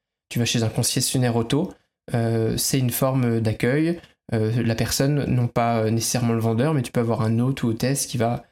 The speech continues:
s'occuper de toi, t'installer, te servir à boire. Ça se fait beaucoup dans les magasins de luxe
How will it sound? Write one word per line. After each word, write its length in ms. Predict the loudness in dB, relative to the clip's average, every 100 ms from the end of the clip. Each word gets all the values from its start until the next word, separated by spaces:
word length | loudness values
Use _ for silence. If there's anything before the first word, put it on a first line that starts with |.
| _ -8
s'occuper 320 | -6 -2 -4
de 60 | 0
toi, 200 | 0 0
t'installer, 500 | -2 -2 -2 0 -2
te 60 |
servir 280 | -2 -2 0
à 80 | 0
boire. 360 | 0 0 -2 -10 _ _ _ _ -8
Ça 120 | -4
se 80 | -2
fait 80 | 0
beaucoup 260 | 0 0 0
dans 100 | 2
les 100 | 2
magasins 380 | 0 0 0 0
de 100 | 2
luxe 340 | 0 -2